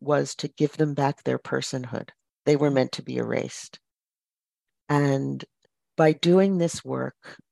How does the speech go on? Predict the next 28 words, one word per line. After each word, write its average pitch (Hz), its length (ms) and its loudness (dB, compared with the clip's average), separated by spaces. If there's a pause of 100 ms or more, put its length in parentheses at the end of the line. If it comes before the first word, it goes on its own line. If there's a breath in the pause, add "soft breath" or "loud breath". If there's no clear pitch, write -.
(140)
and 139 360 -2 (680)
in 151 140 -2
some 175 300 4
ways 143 300 4
unearthing 143 680 2
what 135 140 -6
happened 127 420 -6
to 131 80 -6
Franja 120 680 -4 (340)
and 135 140 0
the 135 120 2
information 127 680 2
on 123 180 -4
her, - 400 -4 (1600 loud breath)
not 190 340 8
only 185 260 4
was 147 180 -2
I 151 100 4
able 143 280 0
to 143 120 -10
give 143 240 0
her 139 120 -2
back 131 280 0
her 131 120 -4
humanity 127 920 -4
and 127 160 -6
her 123 160 -2
voice, 117 840 -2